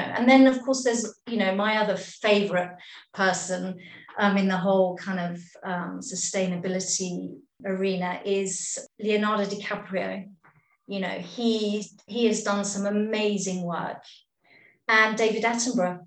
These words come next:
I just love all of his films.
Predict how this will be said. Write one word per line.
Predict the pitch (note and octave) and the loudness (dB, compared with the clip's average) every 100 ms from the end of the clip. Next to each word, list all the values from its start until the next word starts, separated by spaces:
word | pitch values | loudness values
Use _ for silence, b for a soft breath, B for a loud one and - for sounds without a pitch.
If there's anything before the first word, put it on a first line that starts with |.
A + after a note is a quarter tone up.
| _ _ _ _ - | _ _ _ _ -2
I | G3+ | 0
just | G#3 A3 - G3+ | 0 -2 -2 0
love | A3+ A#3 A3+ G#3+ G3+ - | 4 6 6 6 2 -4
all | A3+ A#3+ A#3 G#3 | 0 4 4 4
of | F3+ | 0
his | F#3 - | -6 -4
films. | G#3 F#3+ F#3 G3 G3+ - - | 0 0 0 -4 -6 -10 -16